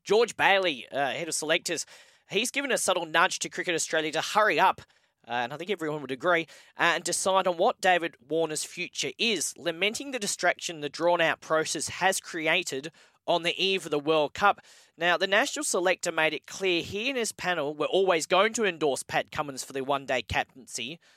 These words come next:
describing it as a no-brainer, but said the dragged-out process around whether to overturn Warner's lifetime leadership ban was not fair on the batting star. Bailey said selectors could not afford to continue waiting indefinitely through the World Cup for the integrity unit,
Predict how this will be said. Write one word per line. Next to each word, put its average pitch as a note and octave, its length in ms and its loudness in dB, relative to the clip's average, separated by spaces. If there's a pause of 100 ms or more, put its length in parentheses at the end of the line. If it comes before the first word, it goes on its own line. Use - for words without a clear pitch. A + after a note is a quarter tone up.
(160)
describing E3 580 2
it D#3 120 -2
as C#3 100 -6
a D3 60 -6
no-brainer, D#3+ 800 0 (400)
but D3+ 160 -6
said F3+ 240 -2
the F3+ 80 -4
dragged-out G#3+ 580 4
process - 480 0
around D3+ 380 0
whether F3+ 200 4
to G#3 220 0
overturn D#3 540 0
Warner's D3 380 -2
lifetime E3+ 600 2
leadership D#3 500 -2
ban C#3+ 240 -2
was B2+ 160 -10
not E3 240 0
fair D#3 400 -2 (300)
on D#3 240 4
the D#3 80 -8
batting E3 320 2
star. F3+ 460 4 (500)
Bailey G3 300 4
said F3 260 0
selectors F3 460 -2
could E3 140 -8
not F#3 200 4
afford A3+ 340 0
to - 80 -6
continue E3 440 -8
waiting D#3 360 2
indefinitely E3+ 760 -4
through F3+ 260 -2
the D#3+ 80 2
World D#3 340 2
Cup E3 240 0 (300)
for E3 200 -2
the D3+ 140 -2
integrity A3 520 0
unit, C3 400 -6